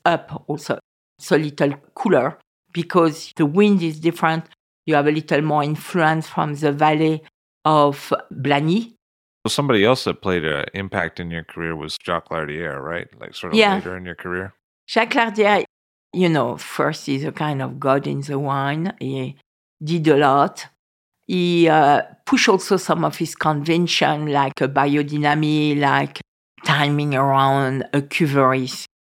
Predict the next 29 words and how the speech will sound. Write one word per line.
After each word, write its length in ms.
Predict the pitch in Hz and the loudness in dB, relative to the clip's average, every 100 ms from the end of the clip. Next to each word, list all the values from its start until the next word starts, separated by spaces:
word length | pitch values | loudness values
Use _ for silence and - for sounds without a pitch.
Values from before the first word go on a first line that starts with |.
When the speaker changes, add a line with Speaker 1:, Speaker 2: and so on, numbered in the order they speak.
| - | -4
Speaker 1:
all 300 | 107 120 147 | 0 4 2
these 340 | 143 139 - | 2 0 0
things 340 | 170 160 - | -2 -2 -2
which 280 | 160 147 - | -4 -4 -4
looks 300 | 190 175 - | -2 -4 -2
now 460 | 156 160 165 165 165 - - - - _ _ _ - | 2 4 4 2 -2 -16 -20 -20 -20 _ _ _ 2
okay 400 | 170 170 254 233 | 2 4 2 4
because 540 | 156 160 160 156 147 | 4 2 4 4 2
we 240 | 151 156 156 | 0 2 4
are 320 | 147 143 131 | 4 2 -2
studying 720 | - - 170 151 151 151 151 - 135 | -6 -4 -2 -2 -2 -2 -4 -6 -2
biodynamic, 1080 | 135 147 156 151 156 151 147 151 156 156 | 0 2 2 0 0 2 2 2 2 2
we, 380 | 151 147 143 143 | 0 0 2 2
uh, 320 | 139 135 135 | 2 2 2
l-, 180 | 139 139 139 123 | 2 0 -2 -6
read 400 | 135 147 175 156 | -2 2 2 4
about 440 | 139 143 143 143 | 4 4 2 0
it, 320 | 156 160 - - | -2 -4 -8 -6
we 120 | 143 | -6
see 540 | 143 - - 165 160 - - - _ - | -6 -12 -8 -6 -6 -8 -20 -20 _ -18
some 320 | - 156 147 | -2 0 0
people 440 | - 180 - 156 151 | 0 -4 2 4 4
who 180 | 147 | 4
are 140 | 135 143 | 2 2
trying 480 | - 143 147 170 175 | -2 0 0 2 2
a 80 | |
lot 200 | 139 139 | 0 0
of 120 | 139 139 | -2 -6
things. 280 | - 135 | -6 -8